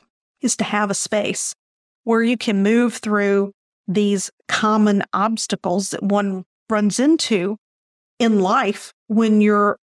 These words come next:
running a business or you are growing in your professional career,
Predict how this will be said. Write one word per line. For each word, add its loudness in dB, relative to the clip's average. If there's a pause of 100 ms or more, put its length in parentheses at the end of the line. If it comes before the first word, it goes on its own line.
(260)
running 0
a 2
business 0 (360)
or 2
you 0
are 0 (120)
growing 2
in 2
your 0
professional -4
career, 0